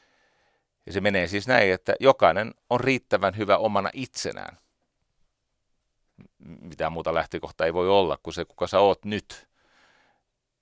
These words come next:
Ja koska sä oot riittävän hyvänä omana itsenäs, ja se pitää hyväksyä lähtökohdaksi,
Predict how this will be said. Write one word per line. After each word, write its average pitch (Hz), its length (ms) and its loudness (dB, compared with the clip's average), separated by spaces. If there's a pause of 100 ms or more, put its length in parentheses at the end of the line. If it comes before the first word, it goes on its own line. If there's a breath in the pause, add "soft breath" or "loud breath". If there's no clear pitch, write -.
(200)
Ja 90 80 -6
koska 117 280 0
sä 107 100 0
oot 104 140 2
riittävän 113 560 -2
hyvänä 98 280 4
omana 107 300 0
itsenäs, 104 720 -4 (240)
ja 98 60 -8
se 123 100 -4
pitää 85 260 0
hyväksyä 82 420 -2
lähtökohdaksi, 95 680 -2